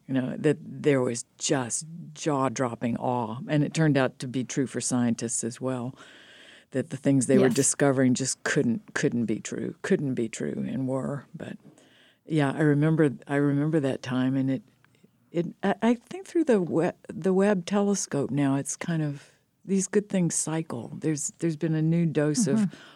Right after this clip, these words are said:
Speaker 1: awe as
Speaker 2: Mm-hmm.
Speaker 1: we've seen further than we've ever seen. Hmm.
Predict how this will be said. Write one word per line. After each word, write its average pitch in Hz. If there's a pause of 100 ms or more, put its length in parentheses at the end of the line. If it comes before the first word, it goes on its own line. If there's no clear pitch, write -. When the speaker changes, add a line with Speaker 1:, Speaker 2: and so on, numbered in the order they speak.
(140)
Speaker 1:
awe 131 (160)
as 139 (560)
Speaker 2:
Mm-hmm. 196
Speaker 1:
we've 151
seen 147
further 135
than 127
we've 127
ever 127
seen. 135 (480)
Hmm. 156